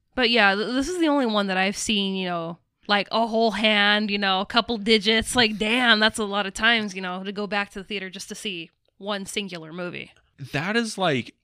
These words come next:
Speaker 2: a thing with this movie when it came out, 'cause when it comes out, like, every critic is like, "Oh, the savior of the cinema." Like, they, what is it? Roger Ebert's like, "Oh, this movie,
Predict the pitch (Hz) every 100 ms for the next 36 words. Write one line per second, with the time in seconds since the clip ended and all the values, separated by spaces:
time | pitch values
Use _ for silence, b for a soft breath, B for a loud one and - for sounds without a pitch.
0 | - 143 131 - - 120 113 110 104 -
1 | 95 110 104 101 101 98 82 76 - 113
2 | 113 110 - 135 104 - 98 95 131 -
3 | 135 117 107 117 135 170 180 190 160 -
4 | 127 127 101 _ _ _ _ _ _ _
5 | - 139 - - 113 113 107 107 - 110
6 | 101 98 - 110 95 110 101 - 117 104
7 | 104 - 117 110 104 101 95 - 104 95
8 | - 101 _ _ 127 113 123 - _ b
9 | b b _ 131 135 120 107 - 117 123
10 | 175 185 - 117 131 120 - 117 110 -
11 | 127 117 120 127 135 131 127 131